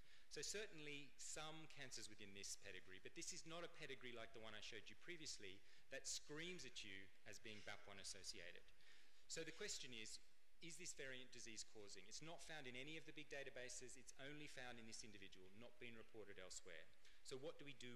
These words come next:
with this, this patient? So this is, uh, the bap one protein, and the actual amino acid that I mentioned, the serine ninety-eight arginine, is found right in the middle of the catalytic core. So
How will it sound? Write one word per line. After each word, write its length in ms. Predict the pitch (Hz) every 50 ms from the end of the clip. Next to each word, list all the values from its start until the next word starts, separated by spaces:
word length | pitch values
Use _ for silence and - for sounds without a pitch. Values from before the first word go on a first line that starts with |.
| 113
with 80 | 113 107 -
this, 260 | 104 98 - - - - -
this 160 | - 104 -
patient? 560 | - - 92 92 - - - 85 - - - - - - - - - - - - - - - - - - - - - - - - - - - - - - - - - - - - - - - -
So 160 | - 147 143
this 160 | 165 - -
is, 240 | 196 180 170 - - - -
uh, 160 | 131 131 127 - -
the 80 | 123
bap 240 | - - 123 123 - - -
one 400 | - 120 117 117 117 117 120 - -
protein, 560 | - 120 110 104 - - 107 95 95 101 117 131 - - 143
and 240 | 131 127 127 120
the 320 | - 127 127 120 120 123 - - - -
actual 400 | 147 151 - - - 170 170 160
amino 320 | 147 139 135 135 131 113
acid 400 | 113 113 120 - - - 117 104 - - - - - - - - - - - 143 120
that 160 | 117 117 107
I 80 | 104 104
mentioned, 320 | 107 110 113 123 - 135
the 80 | 127 110
serine 320 | - - 135 135 131 123
ninety-eight 320 | 117 110 107 - 110 101 110
arginine, 400 | 120 127 131 - 139 110 98 95 101
is 80 | 98 -
found 240 | - 113 110 107 101
right 320 | 110 123 131 143 151 - - -
in 160 | 151 127 120
the 80 | 120 117
middle 400 | 123 131 127 135 110 104 104 - - - - - - -
of 240 | - 110 110 101 -
the 80 | 107
catalytic 400 | - - 113 107 107 107 104 113 107 -
core. 400 | - - 113 107 98 95 92 90
So 320 | - - - - 113 107